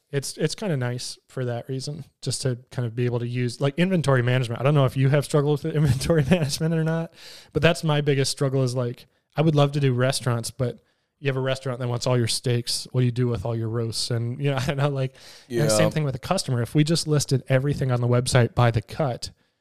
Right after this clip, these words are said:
Speaker 1: um, we would be out of ribeyes tomorrow, <laughs> and
Speaker 2: Yeah.
Speaker 1: we would have this endless supply of all these other things. And so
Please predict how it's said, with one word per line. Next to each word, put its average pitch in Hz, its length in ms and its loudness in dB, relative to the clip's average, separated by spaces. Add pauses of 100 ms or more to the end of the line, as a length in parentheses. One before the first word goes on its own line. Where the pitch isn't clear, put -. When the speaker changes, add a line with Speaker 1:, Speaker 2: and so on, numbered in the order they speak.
(680)
Speaker 1:
um, 135 400 -2 (320)
we 139 120 4
would 139 120 4
be 135 140 2
out 131 180 2
of 131 80 0
ribeyes 127 640 2
tomorrow, 117 720 -4
<laughs> 139 60 4
and 139 240 4 (340)
Speaker 2:
Yeah. 139 220 2
Speaker 1:
we 131 100 4
would 123 120 2
have 117 340 -2 (160)
this 123 320 -6
endless 135 320 0
supply 117 420 -2
of 113 80 -2
all 113 140 -2
these 110 180 -2
other 120 220 0
things. 117 460 -6
And 120 140 -8
so 131 320 -10